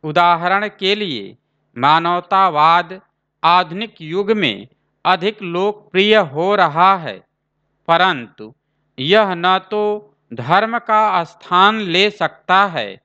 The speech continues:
और न धर्म का विरोध कर सकता है, क्योंकि उसमें भी कुछ ऐसे तत्व हैं जो धर्म के आवश्यक तत्व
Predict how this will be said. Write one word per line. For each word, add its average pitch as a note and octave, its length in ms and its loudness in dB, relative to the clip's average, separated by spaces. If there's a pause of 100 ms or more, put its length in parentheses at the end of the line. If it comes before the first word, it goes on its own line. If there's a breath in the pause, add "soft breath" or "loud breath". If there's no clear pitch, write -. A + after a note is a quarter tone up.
(420)
और D3 560 0 (400)
न F#3 260 2
धर्म F3+ 460 -2
का F#3 260 -2
विरोध F3 640 -4 (400)
कर G3+ 220 2
सकता G3 580 -4
है, A#2 320 -10 (720)
क्योंकि F#3+ 640 -2 (360)
उसमें G#3 460 -2
भी G#3+ 180 0
कुछ A#3 420 -4 (420)
ऐसे G3+ 440 0
तत्व A3 520 -2
हैं B2+ 360 -4 (400)
जो G3 260 2
धर्म G3 460 0
के A#3 260 -6
आवश्यक F3+ 720 -2
तत्व G#3 680 -4